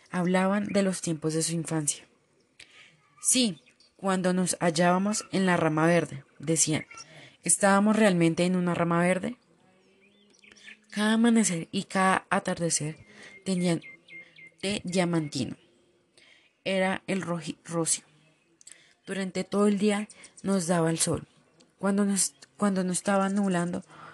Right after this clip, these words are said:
y los pajarillos nos estaban contando historias, nos dábamos cuenta de que éramos ricos, pues los árboles de fronda solo eran vestidos en verano.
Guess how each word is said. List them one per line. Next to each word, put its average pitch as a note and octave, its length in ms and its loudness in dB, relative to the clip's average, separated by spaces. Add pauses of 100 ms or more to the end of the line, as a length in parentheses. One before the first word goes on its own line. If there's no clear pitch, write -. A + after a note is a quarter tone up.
(160)
y F#3+ 80 -4
los G3 160 0
pajarillos F3 580 -2
nos F3+ 180 -2
estaban E3 360 -4
contando D#3 440 -4
historias, D3+ 600 -8 (1300)
nos F#3+ 180 -4
dábamos G3 460 -2
cuenta D3+ 460 -6 (840)
de F#3 160 -6
que F3+ 240 -2
éramos F3 400 -2
ricos, - 440 -8 (1200)
pues F#3+ 220 -6
los F3 300 -4
árboles F3 520 -4 (340)
de E3+ 180 -4
fronda E3 500 -4
solo F3 320 -2
eran E3 220 -2
vestidos E3 480 -4
en D3+ 120 -4
verano. D#3 380 -2